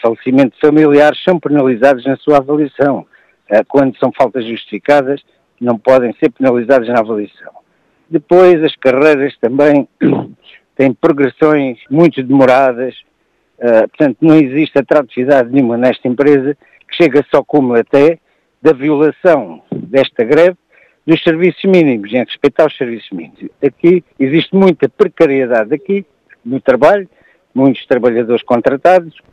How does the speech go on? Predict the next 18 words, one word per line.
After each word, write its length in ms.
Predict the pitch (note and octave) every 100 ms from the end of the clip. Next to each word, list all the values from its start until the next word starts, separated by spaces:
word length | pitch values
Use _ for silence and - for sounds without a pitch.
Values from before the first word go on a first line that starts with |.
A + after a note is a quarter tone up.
| -
o 120 | D#3+
que 320 | - E3 F3+ - _ _ _ -
também 520 | D#3+ C#3+ D#3 E3 E3+ D3+
não 320 | D#3+ D3 D3 -
faz 220 | D3+ C3+ -
com 160 | E3 D3
que 220 | - D#3
a 80 | D3
adesão 340 | G#2+ D#3 D3
à 80 | C3+
greve, 320 | D3 C3+ -
que 220 | - D3
neste 320 | C#3 C3 - C3
momento, 340 | C#3+ B2 F2 _ - _ _ B2+
no 100 | B2+
horário 420 | C3+ C3+ C3 B2+
da 100 | C3+
manhã, 420 | C#3+ D#3 C#3+